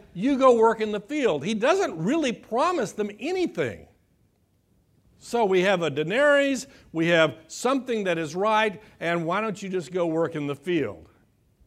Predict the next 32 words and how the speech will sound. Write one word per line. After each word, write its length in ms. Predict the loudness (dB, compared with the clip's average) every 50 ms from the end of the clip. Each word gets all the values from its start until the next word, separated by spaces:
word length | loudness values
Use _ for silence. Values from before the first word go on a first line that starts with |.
| _ _ _ _ _ _ _ -6
That's 280 | -4 -4 -4 -4 -8
the 140 | -10 -10 -10
picture. 560 | -6 -4 -6 -6 -6 -6 -8 -8 -8 -10 -12 -18 _ _ _ _ _ _ _ _ _ _ _ _ _ _ _ _ _ _ _ _ _ _ _ _ _ _ -20 -20 -20 -20 _ _ _ _ _ _ _ _ _ _ _ _ _ _ _ _ _ _ _ _ _ _ _ -4
And 220 | -2 0 2 4
when 100 | 4 4
evening 420 | 4 2 0 0 0 -2 -4 -4 -4
came, 360 | -4 -2 -2 0 0 -2 -2
the 120 | -2 -2
owner 240 | -2 -2 0 0 0
of 80 | -2 -2
the 100 | -4 -2
vineyard 440 | 0 0 0 2 0 -2 -2 -4
said 300 | -6 -4 -2 -2 -2 0
to 100 | -2 -2
his 140 | -4 -4 -4
foreman, 520 | -6 -4 -2 0 0 -2 -2 -6 -10 -14 -16
"Call 340 | -10 -4 -2 0 0 0
the 80 | 0 0
laborers 560 | 0 2 2 2 0 0 -2 -2 -2 -4 -6
and 220 | -8 -8 -10 -10 -10
pay 260 | -10 -6 -4 -2 -2 -2
them 260 | -2 -4 -4 -4 -4
their 160 | -4 -4 -4
wages, 540 | -2 -2 0 0 -2 -2 -4 -6 -8 -8 -8
beginning 460 | -10 -10 -8 -6 -4 -2 -2 -2 -4
with 120 | -4 -4
the 80 | -4 -2
last, 520 | 0 0 0 0 0 -2 -6 -10 -14 -10 -4
up 200 | -4 -4 -4 -4 -6
to 100 | -6 -6
the 100 | -6 -6
first." 640 | -4 -2 -2 0 -2 -2 -6 -12 -20 -20 -20